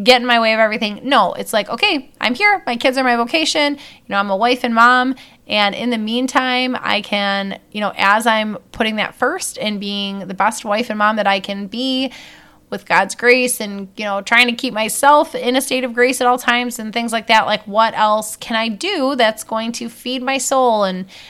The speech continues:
help me to be joyful and bless those around me by, you know, them being cheerful, s-, yeah, sitting at a cheerful table with the table runner I made and eating my whole chicken that I took out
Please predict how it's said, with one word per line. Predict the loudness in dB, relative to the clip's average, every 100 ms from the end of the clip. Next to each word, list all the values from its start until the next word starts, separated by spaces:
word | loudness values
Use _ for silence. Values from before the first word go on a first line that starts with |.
| -16
help | 0 0 0
me | -6 -6 -6
to | -6
be | -4 -4 -2
joyful | 0 -2 0 2 4 2
and | 0 -2 0 -2 -4 -8
bless | -12 -2 4 4 2
those | -4 -4 -2
around | -4 0 0 0
me | -2 -4 -4 -6 -8 -16 -4
by, | 2 4 4 2 0 -4 -8 -12
you | -8
know, | -4 -4
them | -2 -2 -2 -4 -8
being | -6 -6 -8 -10 -10
cheerful, | -10 -8 -10 -6 -4 -4 -6
s-, | -8 -12 -14
yeah, | -10 -8
sitting | -6 -2 0 0
at | -2
a |
cheerful | -2 -4 -4 -6
table | -6 -6 -6 -6
with | -8 -8
the | -8
table | -6 -6 -2
runner | -2 -2 -2
I | -2
made | -2 -2 -2 -4 -8 -20 -20 -20 -10
and | -6 -4 -4 -6 -4
eating | -4 -2
my | 2 4 4
whole | 4 4 4
chicken | 2 2 2 2 2
that | 2 4
I | 4 2
took | 0 -2 4
out | 4 4